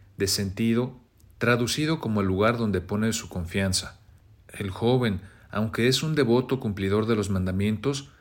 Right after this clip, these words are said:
no se siente capaz de renunciar a la seguridad que le otorgan sus bienes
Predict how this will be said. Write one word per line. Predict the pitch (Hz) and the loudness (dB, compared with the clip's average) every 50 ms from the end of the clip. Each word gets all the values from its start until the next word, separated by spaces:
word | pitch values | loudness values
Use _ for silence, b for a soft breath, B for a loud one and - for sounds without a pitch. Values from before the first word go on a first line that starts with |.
| B B B B B | B B B B B
no | - 135 151 | -8 -6 -4
se | 160 160 | -2 -2
siente | - - 139 131 131 139 139 | 0 2 0 0 2 2 0
capaz | 139 104 95 - 107 110 113 | 0 0 -2 -2 -2 -2 0
de | 120 120 | 2 2
renunciar | 110 107 101 95 92 90 - 107 107 | 2 2 2 0 0 0 0 0 0
a | 110 113 | 2 2
la | 110 101 | 2 2
seguridad | 92 - 98 92 92 90 92 90 95 101 101 95 | 0 0 -2 -2 -2 -2 -2 0 0 0 -2 -2
que | - 107 | -4 -2
le | 98 92 | -2 -2
otorgan | 87 - 98 92 92 104 98 | -2 -2 -4 -2 -2 -2 -2
sus | 90 92 90 87 | -2 -4 -6 -4
bienes | 95 98 101 101 98 87 - - - | -2 -2 0 0 0 -2 -4 -6 -8